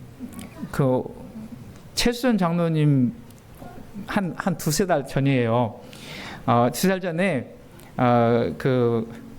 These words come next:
군산 칼국수에다가 차를 세워놓고 이제 교인들하고 식사하고 이렇게 나오는데 차가 팍 찍혀 있는 거예요. 그래서, 아, 경찰에 신고했더니 이분은 뭐 다른 거 찾아보지 않고 뭘 찾았냐면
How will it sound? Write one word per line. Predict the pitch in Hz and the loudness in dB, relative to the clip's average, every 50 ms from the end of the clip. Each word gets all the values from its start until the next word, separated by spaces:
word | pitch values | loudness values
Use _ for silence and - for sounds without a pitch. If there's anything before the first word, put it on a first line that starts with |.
| - - - - - - - - - | -20 -20 -20 -20 -20 -20 -20 -16 -8
군산 | - - 170 175 160 208 196 180 | -4 -2 0 2 2 0 0 0
칼국수에다가 | - - 196 196 160 - 185 175 - 175 170 - - 160 - - 139 127 131 127 127 - - - - - - - | 0 0 0 0 0 0 -2 0 0 2 2 4 2 2 -2 -6 -6 -4 -4 -4 -4 -6 -10 -12 -14 -14 -14 -10
차를 | - - 240 220 214 202 | -4 0 2 2 2 2
세워놓고 | 208 214 208 202 202 185 160 143 147 - 175 175 208 - 151 - - - - - - - - | 2 0 0 0 2 0 0 -2 0 2 2 2 2 2 0 -4 -10 -16 -16 -18 -8 -2 0
이제 | 139 131 135 131 127 117 - - - - - - - - | 2 4 4 4 2 0 -2 -6 -14 -14 -14 -6 -2 0
교인들하고 | 160 156 160 156 160 147 147 139 | 0 0 2 2 2 2 2 2
식사하고 | - - 208 - 214 202 185 165 156 | 0 -2 -2 0 2 2 2 2 0
이렇게 | 147 - 156 | -2 -2 0
나오는데 | 135 127 127 143 147 143 135 135 131 143 180 165 123 - - - - - - - - | 0 2 2 2 2 2 2 2 2 2 0 0 -2 -4 -8 -14 -18 -20 -20 -12 -4
차가 | - - 247 220 220 175 - - | -2 0 0 0 0 -2 -4 -4
팍 | - - - 170 - - - | -6 -6 -6 -6 -8 -8 -6
찍혀 | - 233 - - 277 240 | -4 -4 0 2 2 2
있는 | 190 151 135 | 2 2 2
거예요. | 127 123 120 113 117 123 120 107 101 - - - - - - - - - - - 156 151 147 | 4 4 4 4 4 4 4 2 0 -4 -10 -16 -18 -18 -20 -20 -18 -20 -6 -2 -2 0 2
그래서, | 180 180 185 175 180 165 147 131 - - - - - - - - - - - - | 4 4 4 4 2 0 0 -2 -6 -10 -14 -12 -8 -6 -6 -6 -6 -8 -4 0
아, | - 139 135 131 127 127 127 - - | 2 4 4 4 4 2 2 0 0
경찰에 | - 185 190 180 - 175 165 | -2 -2 0 0 0 2 2
신고했더니 | 165 - 240 233 226 220 202 180 - - 170 165 165 156 151 | 2 2 2 2 4 2 2 2 0 0 2 2 2 2 2
이분은 | 160 180 170 196 190 185 214 214 165 127 - | 2 2 2 2 2 4 4 2 0 -2 -2
뭐 | 147 143 | -4 -2
다른 | - - - 175 208 202 | 0 0 0 0 0 0
거 | 190 180 | 0 -2
찾아보지 | 185 - 240 226 220 220 208 196 185 170 165 | 0 0 0 0 0 0 0 -2 0 2 2
않고 | 143 131 135 127 - 175 147 - - - - 143 | 2 2 2 0 0 2 2 0 -2 -6 -4 0
뭘 | 139 143 151 | 0 2 2
찾았냐면 | - - 156 156 147 151 143 127 123 143 180 233 233 | 0 0 0 0 0 2 2 4 4 4 2 2 0